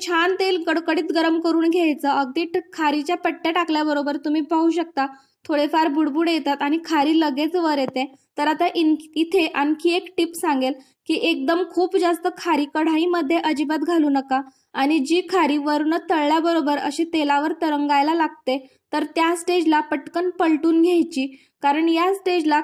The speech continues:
खारीच्या लेयर्स खूप छान सुटतात आणि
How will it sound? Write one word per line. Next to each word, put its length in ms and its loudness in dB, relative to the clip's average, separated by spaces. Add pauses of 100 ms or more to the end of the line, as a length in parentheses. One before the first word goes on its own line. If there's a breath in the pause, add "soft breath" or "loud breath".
खारीच्या 680 0
लेयर्स 460 2
खूप 260 -4 (120)
छान 220 0
सुटतात 600 -2 (240 soft breath)
आणि 260 0